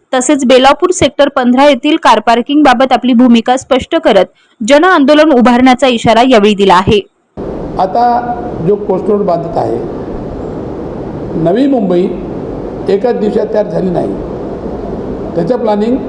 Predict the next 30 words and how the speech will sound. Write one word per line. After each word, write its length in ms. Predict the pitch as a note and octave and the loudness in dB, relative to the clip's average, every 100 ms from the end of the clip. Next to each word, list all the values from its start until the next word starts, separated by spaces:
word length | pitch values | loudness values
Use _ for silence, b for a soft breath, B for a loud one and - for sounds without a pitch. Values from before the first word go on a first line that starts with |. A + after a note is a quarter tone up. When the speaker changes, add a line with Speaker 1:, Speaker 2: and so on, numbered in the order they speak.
| - | -6
Speaker 2:
वीस 320 | C#3 G3 G#3 | -2 0 0
वर्ष, 180 | G#3 A3 | -2 -2
तीस 360 | - G3 F#3+ F#3 | -2 -2 -2 -2
वर्ष 200 | G#3 - | -4 -2
आधी 220 | E3+ E3 | -4 -2
झालेलं 320 | D#3+ A#2+ A2+ F#2+ | -2 -2 -2 -4
आहे. 120 | E2 - - - - - - - - - - - C#3+ | -6 -8 -10 -10 -10 -10 -10 -10 -10 -10 -10 -8 -4
मास्टर 260 | F3 F3+ | -2 -2
प्लॅन 200 | A3 B3 | -2 0
तयार 180 | A#3+ A3 | 0 0
केलेला 280 | F3+ F#3 D#3+ | 0 0 0
आहे, 520 | C3 - - - - | -2 -4 -10 -10 -6
कुठे 220 | - G3 | -2 0
गार्डन 280 | G#3 F3+ F#3+ | 0 0 0
येणार 240 | F#3 F3 D#3+ | 0 0 0
आहे, 200 | D#3 D3+ - - - | 0 -2 -6 -8 -4
कुठे 220 | F3+ F#3+ | -2 0
मंदिर 280 | G3 E3+ G#3 | 0 0 0
येणार 260 | G3+ F3+ E3+ | 0 0 0
आहे, 220 | E3+ F3+ - - - | 0 -2 -4 -8 -2
कुठे 180 | F3+ | 0
जेट 240 | G3 G3+ G#3 | 0 -2 -2
येणार 240 | G#3 G3+ | 0 0
आहे. 160 | F3+ F3+ F3+ - - - - D#3 | 2 0 -2 -10 -12 -10 -4 -2
आता 400 | F3 - G#3+ A3 | -2 -2 -2 -2
कोस्टल 640 | - - F#3 E3+ - A3+ | -4 -4 -2 -2 -2 -2
रोडचा 260 | A#3 A#3 A#3 | 0 0 -2
विषय 200 | A3+ A3 | 0 -2
त्यांनी 240 | A3+ A3 | -2 -2
काढला, 600 | - G3+ G3 E3+ E3+ F3+ | 0 -2 0 0 0 -4